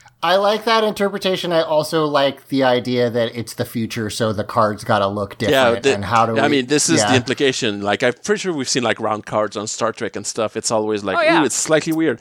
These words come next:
Speaker 3: It's
Speaker 2: And,
Speaker 3: like,
Speaker 2: like,
Speaker 3: what
Speaker 2: I've, I've played round cards also. My grandparents had some. I feel like that was a popular design in the sixties or somethings, but it looks just weird enough that you put them in your sci-fi thing.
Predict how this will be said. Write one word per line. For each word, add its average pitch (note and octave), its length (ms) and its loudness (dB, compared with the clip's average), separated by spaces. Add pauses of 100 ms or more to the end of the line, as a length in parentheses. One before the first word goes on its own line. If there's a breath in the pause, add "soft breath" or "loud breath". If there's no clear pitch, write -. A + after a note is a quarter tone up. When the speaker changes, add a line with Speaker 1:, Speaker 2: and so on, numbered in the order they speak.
(140)
Speaker 3:
It's G#3+ 120 -4
Speaker 2:
And, C3+ 120 6
Speaker 3:
like, D3 180 2
Speaker 2:
like, - 20 -
Speaker 3:
what - 80 6
Speaker 2:
I've, - 220 0 (600 loud breath)
I've - 80 -10
played G#3+ 240 0
round A#2+ 320 2
cards B2+ 340 2
also. B2 260 0
My G2+ 140 0
grandparents A#2+ 540 -2
had A2+ 180 -2
some. G2+ 180 -6
I G2 80 -8
feel D3 200 0
like A#2 180 2
that A#2 140 2
was A2+ 160 -4
a A#2+ 40 -8
popular A2+ 420 -4
design G2+ 340 -6
in F#2+ 100 -6
the F#2+ 60 -4
sixties - 500 -2
or F#2+ 40 -10
somethings, G#2 580 -6
but A2 220 -4
it G#2 120 -6
looks B2+ 240 0
just - 380 -6
weird A#2+ 240 0
enough G#2 320 0
that - 160 -8
you A#2 80 -10
put A2 220 -4
them A2 120 -2
in G#2+ 80 -6
your G2+ 120 -6
sci-fi A2 340 -2
thing. - 240 -8